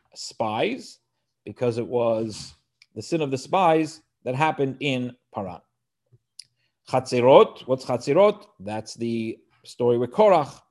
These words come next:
And Di Zahav, the last thing, Zahav is gold. And literally, Di Zahav means Dai Zahav, like enough,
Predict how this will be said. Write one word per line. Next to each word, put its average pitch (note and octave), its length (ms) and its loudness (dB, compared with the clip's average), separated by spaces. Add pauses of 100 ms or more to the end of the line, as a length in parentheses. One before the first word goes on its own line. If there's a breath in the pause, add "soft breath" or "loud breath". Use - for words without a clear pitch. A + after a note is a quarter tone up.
(2250 soft breath)
And B2+ 260 0
Di G3+ 180 2
Zahav, D#3 580 4
the C3+ 80 4
last E3+ 400 0
thing, D3 360 -4
Zahav C#3 800 2
is B2+ 220 -2
gold. G2+ 760 -4 (840)
And A2 180 -8
literally, C#3+ 360 4
Di C3 340 -2
Zahav C3 580 2
means A#2 280 -10
Dai C3 380 -2
Zahav, G#2+ 440 -8
like G2+ 160 -14
enough, B2 500 0